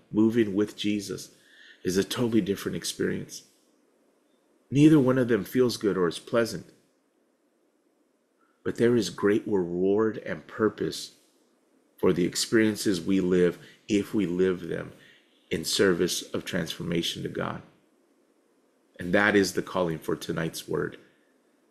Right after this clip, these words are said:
that we remember the darkness that was expressed and, and, and shared with this world so long ago, because it, we don't have to experience that any longer.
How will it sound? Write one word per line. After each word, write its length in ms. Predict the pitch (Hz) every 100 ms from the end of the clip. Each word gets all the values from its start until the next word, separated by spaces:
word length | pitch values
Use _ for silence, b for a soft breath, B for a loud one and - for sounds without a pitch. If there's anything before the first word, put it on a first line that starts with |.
| _ -
that 180 | 90
we 480 | 82 101 113 113 - b b b
remember 840 | 95 85 90 104 101 95 82 82 - _ _ _ _ _ _ _ _ _
the 100 | 98
darkness 920 | 80 - 107 98 98 98 85 - - - _ _ _ _ _ _ _ _ -
that 100 | 90
was 180 | 92 87
expressed 760 | - - - 101 98 - - -
and, 220 | 98 90
and, 240 | - 82 87
and 160 | 98 80
shared 420 | - - 101 92
with 180 | 92 78
this 280 | 92 - -
world 240 | 90 85
so 180 | - 87
long 280 | 85 90 90
ago, 360 | 82 85 80 - B B B B B
because 360 | - - 92 80 - _ _ -
it, 120 | - _ _ _ _ -
we 140 | 101
don't 160 | 92 82
have 240 | 90 -
to 280 | - 85 82 - _ _ _ _ _ _ -
experience 540 | - - 101 107 101
that 120 | 92 85
any 220 | 82 85
longer. 400 | 85 82 82